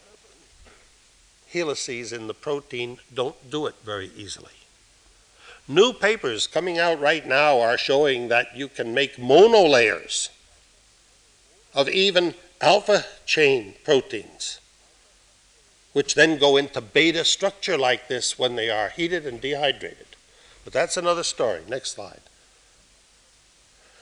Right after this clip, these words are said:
Now, it's from the amyloidologist of systemic amyloidology that twelve years ago we borrowed a paradigm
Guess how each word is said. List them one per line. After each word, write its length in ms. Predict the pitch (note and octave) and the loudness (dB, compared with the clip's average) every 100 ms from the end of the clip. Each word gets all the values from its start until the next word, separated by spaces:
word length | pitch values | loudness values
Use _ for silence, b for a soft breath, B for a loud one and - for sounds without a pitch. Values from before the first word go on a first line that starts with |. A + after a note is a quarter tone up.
| b _ | b _
Now, 380 | F3 F3 F3 - - _ _ _ _ _ _ _ _ _ - | 0 4 2 0 -14 _ _ _ _ _ _ _ _ _ -10
it's 200 | D3+ - | -6 0
from 260 | G#3 G#3 | 0 0
the 100 | F3 | 0
amyloidologist 960 | D#3 E3 C#3+ C3+ C#3+ D#3+ C#3+ A2+ G#2+ - | 0 2 2 2 4 4 2 -2 -8 -6
of 140 | A#2+ | -8
systemic 640 | - D3 - - G3+ G3+ - | -6 -4 -6 -2 -2 -2 0
amyloidology 1000 | C#3+ C3+ A#2+ A#2 A2 B2+ B2+ G#2 - - - - _ b b b - | 0 0 0 0 2 2 2 -4 -12 -16 -20 -20 _ b b b -4
that 220 | C#3+ - - _ _ | -4 -4 -14 _ _
twelve 480 | - G3 G3+ G3 D3+ | -2 2 2 0 -2
years 340 | C3+ D#3+ C#3+ | 0 2 0
ago 280 | A2 G2+ G2+ | -2 -6 -6
we 180 | G#2+ A2+ | -6 -8
borrowed 420 | G#2 C3+ D#3 D3+ | -2 0 2 0
a 80 | B2 | -4
paradigm 840 | - D#3 C#3+ A2 F2+ E2+ F2 E2+ | -2 2 2 0 -6 -10 -14 -18